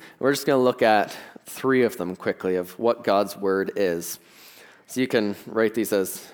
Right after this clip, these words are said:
underneath of your second point. So first, his word is supreme.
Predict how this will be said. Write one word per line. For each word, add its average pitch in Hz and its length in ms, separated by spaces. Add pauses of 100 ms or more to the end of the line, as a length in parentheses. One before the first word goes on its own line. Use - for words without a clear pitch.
underneath 107 420
of 95 80
your 90 80
second 92 320
point. 87 260 (580)
So 135 120
first, 202 360
his 156 200
word 147 380
is 120 440
supreme. 98 760